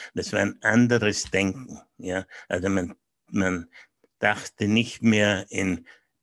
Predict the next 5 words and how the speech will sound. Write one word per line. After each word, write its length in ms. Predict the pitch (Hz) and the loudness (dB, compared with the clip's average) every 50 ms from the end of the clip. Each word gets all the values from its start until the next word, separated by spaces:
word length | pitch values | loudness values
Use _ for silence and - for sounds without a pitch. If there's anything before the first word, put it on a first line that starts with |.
| _ _ - | _ _ -2
beschädigter 800 | 110 98 - - 127 113 110 101 107 101 104 - - - 104 | -2 -2 0 0 0 0 2 2 0 -2 -2 -6 -6 -4 -4
Kindheit, 1040 | - - - - 110 113 107 101 98 - 95 95 98 95 92 92 95 92 - - - _ - - _ _ _ - | -4 -4 -4 0 2 2 2 2 0 -4 -2 0 2 2 2 2 2 0 -4 -8 -14 _ -20 -20 _ _ _ -6
in, 400 | - 104 98 98 92 92 - _ _ _ _ _ _ _ | -2 0 0 0 0 -2 -8 _ _ _ _ _ _ _
in, 220 | - - - - _ - - - - - _ - | -14 -14 -14 -14 _ -20 -16 -16 -16 -16 _ -10
in 260 | - 107 98 95 - | -8 -6 -6 -6 -8